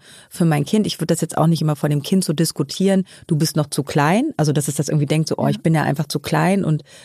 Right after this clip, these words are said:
Speaker 1: kann das noch nicht, aber dass man sich wirklich Gedanken macht, ist das jetzt nicht einfach nochmal schön, dieses eine Jahr zu haben und das Kind auch in diese ganz andere Position zu bringen, mal nicht die Jüngste überall
Speaker 2: Genau,
Speaker 1: zu sein.
Speaker 2: und man muss sich halt klar machen, sollte es nicht funktionieren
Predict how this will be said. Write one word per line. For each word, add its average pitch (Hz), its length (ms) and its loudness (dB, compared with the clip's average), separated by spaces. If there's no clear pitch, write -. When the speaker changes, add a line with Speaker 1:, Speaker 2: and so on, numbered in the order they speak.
Speaker 1:
kann 165 120 0
das 196 140 0
noch 208 120 0
nicht, 226 260 0
aber 160 180 2
dass 151 160 0
man 160 140 2
sich 151 120 -4
wirklich 165 280 -4
Gedanken 160 340 0
macht, 170 160 2
ist - 240 -2
das 175 140 2
jetzt 165 180 0
nicht 165 200 -2
einfach 156 240 0
nochmal 151 280 0
schön, 170 460 0
dieses 156 300 -2
eine 151 220 0
Jahr 147 220 0
zu 151 220 -2
haben 185 320 0
und 165 420 2
das 156 140 -2
Kind - 240 0
auch 151 100 -2
in 165 140 2
diese 156 180 0
ganz 147 320 0
andere 156 480 0
Position 165 540 0
zu 165 140 -2
bringen, 160 340 0
mal 147 280 -2
nicht 151 240 -4
die 160 100 0
Jüngste 160 440 0
überall 226 240 0
Speaker 2:
Genau, 202 200 2
Speaker 1:
zu 147 60 0
sein. - 140 2
Speaker 2:
und 180 80 2
man 185 80 2
muss 214 140 0
sich 190 140 -4
halt 175 120 -4
klar 185 180 -6
machen, 214 380 -2
sollte 226 520 0
es 233 220 -2
nicht 220 160 2
funktionieren 175 760 0